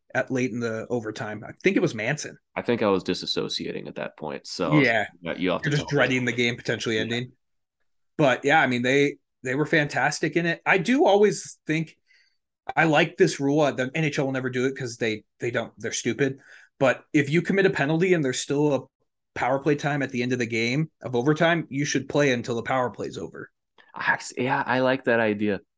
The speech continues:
Speaker 2: I
Speaker 1: 'Cause
Speaker 2: really
Speaker 1: wh-, wh-, what's
Speaker 2: well
Speaker 1: stopping the Avs from taking, like, five penalties in the last minute
Speaker 2: See,
Speaker 1: of just
Speaker 2: this,
Speaker 1: tackling players?
Speaker 2: this is everyone slowly but surely coming around to my idea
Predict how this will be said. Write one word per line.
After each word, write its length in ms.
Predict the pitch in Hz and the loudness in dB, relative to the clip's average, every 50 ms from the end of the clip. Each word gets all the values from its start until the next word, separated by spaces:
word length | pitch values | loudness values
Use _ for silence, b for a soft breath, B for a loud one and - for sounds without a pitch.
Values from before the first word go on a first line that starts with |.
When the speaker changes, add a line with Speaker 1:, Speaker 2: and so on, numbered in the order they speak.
| _ _ _ _ _ _ _ - | _ _ _ _ _ _ _ 2
Speaker 2:
I 80 | 101 | 6
Speaker 1:
'Cause 160 | 104 107 110 | 6 8 8
Speaker 2:
really 140 | 110 - 156 | 6 4 0
Speaker 1:
wh-, 180 | 151 175 - 170 | -4 -8 -2 2
wh-, 20 | |
what's 180 | 185 196 196 185 | 2 2 4 6
Speaker 2:
well 140 | 190 202 247 | 6 8 8
Speaker 1:
stopping 440 | 247 233 - - 202 202 202 220 208 | 8 6 6 4 4 4 6 6 6
the 120 | 190 175 175 | 8 8 8
Avs 260 | 190 196 190 175 - | 8 6 4 2 2
from 140 | - 160 147 | 0 2 4
taking, 240 | 190 170 160 180 | 4 4 6 4
like, 180 | 156 139 139 - | 2 0 -2 -4
five 400 | - - - 156 160 160 151 151 | -4 -4 0 2 2 2 0 0
penalties 520 | - 165 165 165 151 131 123 117 113 123 | -2 -2 -2 0 -2 -2 -4 -4 -4 -4
in 140 | 131 123 127 | -4 -4 -2
the 80 | 127 123 | 0 0
last 380 | 123 127 123 120 - - - | 2 2 2 2 0 -4 -2
minute 400 | - 151 147 156 143 123 113 - _ _ | 0 2 4 4 2 2 -2 -6 _ _
Speaker 2:
See, 260 | - - 117 117 117 110 | 0 2 4 4 4 2
Speaker 1:
of 120 | 143 135 | 0 -4
just 160 | 139 143 - 98 | -6 -4 0 4
Speaker 2:
this, 100 | 120 139 | 4 4
Speaker 1:
tackling 320 | 156 - - 131 123 120 | 4 4 2 -2 -6 -6
players? 340 | - 120 117 104 101 98 - - 87 | -6 -6 -6 -6 -6 -8 -10 -2 2
Speaker 2:
this 220 | 113 117 113 - - | 4 4 6 6 6
is 160 | 135 131 135 | 4 6 6
everyone 480 | 131 135 135 156 156 139 127 117 113 | 4 4 6 6 6 6 6 6 2
slowly 540 | 113 - - - 107 101 98 95 95 98 101 | 0 -2 -4 -4 -2 0 0 0 0 0 0
but 200 | 101 113 110 101 | 0 0 0 -2
surely 440 | - - 120 123 135 139 127 117 113 | -2 -2 0 0 2 2 0 0 -2
coming 340 | 110 - 98 95 98 101 104 | -4 -4 -6 -4 -2 -2 0
around 300 | 101 104 101 107 107 107 | 2 4 4 4 2 2
to 80 | - | 0
my 220 | 110 104 104 104 104 | 0 0 2 2 2
idea 400 | 104 104 107 117 135 120 110 | 2 2 2 2 2 2 0